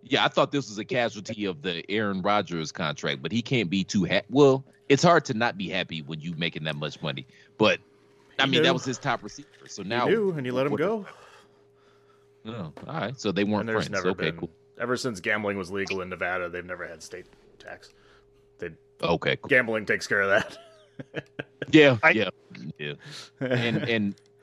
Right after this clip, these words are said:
Speaker 1: prostitutes.
Speaker 3: I think, I think Aaron and Devontae both did what was best for them. I think they had a great relationship on the field, and they appreciate one another. But to be honest with you, I kinda put it this way. To, I was talking to somebody during the day today that's a knowledgeable sports fan, and I said,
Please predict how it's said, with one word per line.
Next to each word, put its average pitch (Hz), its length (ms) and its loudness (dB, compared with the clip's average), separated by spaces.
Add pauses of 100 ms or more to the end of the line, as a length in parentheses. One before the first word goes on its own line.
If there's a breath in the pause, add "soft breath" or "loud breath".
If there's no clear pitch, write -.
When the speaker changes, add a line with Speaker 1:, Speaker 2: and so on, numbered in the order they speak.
(240 soft breath)
Speaker 1:
prostitutes. - 640 -8 (120)
Speaker 3:
I 175 120 4
think, 240 280 -8 (140)
I 196 120 6
think 240 320 -4
Aaron 208 420 6
and 175 180 4
Devontae 160 460 2
both 151 240 0
did 147 160 0
what 151 100 0
was 135 140 0
best 135 280 0
for 135 120 -10
them. 135 320 0
I 104 80 -10
think 123 200 -8
they 123 100 2
had 120 100 6
a 107 40 2
great 117 240 -4
relationship 113 760 -4
on 113 140 2
the 107 60 -6
field, 123 300 -2
and 120 80 -2
they 104 60 4
appreciate 120 500 0
one 123 160 -2
another. 135 340 4
But 143 420 2
to 147 60 -8
be 139 140 2
honest 156 280 4
with 160 160 -8
you, 160 120 4
I 147 60 6
kinda 170 260 -2
put 160 220 0
it 139 80 -10
this 175 220 0
way. 147 160 6
To, 127 160 2
I 127 80 -2
was 123 100 -4
talking 135 380 0
to 120 100 0
somebody 123 460 -4 (520 soft breath)
during 139 180 2
the 120 60 0
day 131 180 6
today 117 320 0
that's 113 340 0
a 113 40 -6
knowledgeable 101 540 0
sports 101 340 -6
fan, 107 300 2
and 127 80 0
I 117 60 4
said, 120 340 2